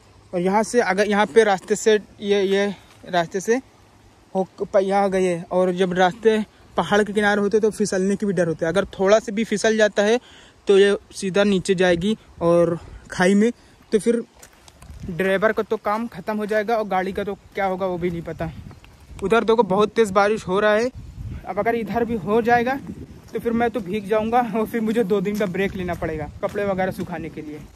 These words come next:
तो north east में इस तरीके से मौसम और बारिश होते हैं भाई साहब। ये बारिश है कि धुआं है पता नहीं, लेकिन वो बहुत तेज रहा है, मुझे डर लगने लगा है।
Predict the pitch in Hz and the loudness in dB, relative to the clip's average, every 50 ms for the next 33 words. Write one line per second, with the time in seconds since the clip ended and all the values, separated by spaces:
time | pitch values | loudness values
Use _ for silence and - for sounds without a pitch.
0 | - - - - - - - - - - - - _ - - 185 190 196 208 220 | -20 -20 -20 -20 -20 -20 -20 -20 -20 -20 -20 -20 _ -14 -12 -10 -8 -4 -2 -2
1 | 220 220 254 233 - - 233 233 240 226 - 240 220 220 180 226 226 233 214 208 | -2 -2 -4 -6 -6 -6 -4 -4 -4 -2 -2 -2 -2 0 -2 -2 -2 -2 -2 -2
2 | 208 190 - 226 214 214 202 175 196 185 185 202 - - 190 180 175 - 214 202 | -4 -4 -6 -6 -4 -4 -2 0 0 0 0 -2 -6 -6 -6 -6 -4 -4 -4 -4
3 | 190 180 165 156 151 - 156 147 147 - - - - - - 190 160 185 190 196 | -4 -6 -8 -8 -10 -10 -12 -12 -12 -14 -16 -16 -12 -8 -6 0 4 6 6 6
4 | 220 233 226 - 277 247 277 220 185 175 185 196 202 185 180 175 - 185 180 - | 6 4 0 -2 0 0 0 0 2 2 4 4 6 6 4 4 2 0 2 2
5 | 185 190 196 196 170 208 202 208 165 214 220 208 165 143 180 214 220 180 202 208 | 2 2 4 4 4 4 4 4 4 4 2 2 2 4 4 4 4 4 2 0
6 | 208 196 - - 196 196 196 160 180 180 160 160 156 139 - - - - 208 214 | -2 0 2 2 4 4 4 2 0 -2 -2 -2 -4 -4 -8 -12 -18 -16 -12 -6
7 | 220 247 247 202 247 240 240 254 240 240 240 233 226 208 208 202 196 180 | -4 -4 -4 -2 -2 -2 -2 -2 -4 -4 -2 -2 -2 -2 -2 -2 -4 -6